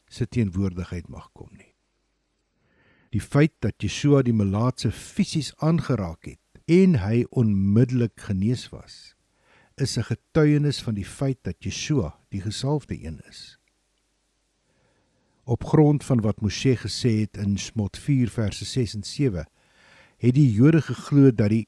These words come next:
vermoë om melaatsheid en alle siektes te genees een van die tekens sal wees wat bevestig dat die gesalfde een gekom het. Laat ons sien wat met Moshe gebeur. Hierdie begin by vers ses.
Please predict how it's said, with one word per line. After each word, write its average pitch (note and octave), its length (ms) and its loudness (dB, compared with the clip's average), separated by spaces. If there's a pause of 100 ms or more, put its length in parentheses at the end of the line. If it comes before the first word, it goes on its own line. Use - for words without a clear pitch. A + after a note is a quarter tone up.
vermoë B2+ 640 6 (100)
om C#3 160 4
melaatsheid A#2 800 0
en A2+ 140 -2 (100)
alle D#3+ 240 2
siektes - 480 -8
te B2 80 -4
genees G#2 640 -4 (640)
een F#3 240 6
van D#3+ 240 0
die D#3+ 80 -2
tekens - 480 -2
sal G#2 220 -4
wees F#2 260 -2
wat - 220 -8
bevestig - 720 0 (580)
dat A2+ 280 -2
die G#2+ 280 -2
gesalfde D#3 640 0
een F#2 320 -4
gekom B2 380 -4
het. C#2+ 100 -16 (1800)
Laat F#3+ 240 4
ons - 160 4
sien F#3 320 4
wat C3 160 2 (160)
met A#2+ 220 -2
Moshe A2+ 280 -2
gebeur. D2 380 -12 (1120)
Hierdie A#2 220 0
begin A#2 260 -2
by G2 80 -2
vers - 320 -6
ses. - 320 -14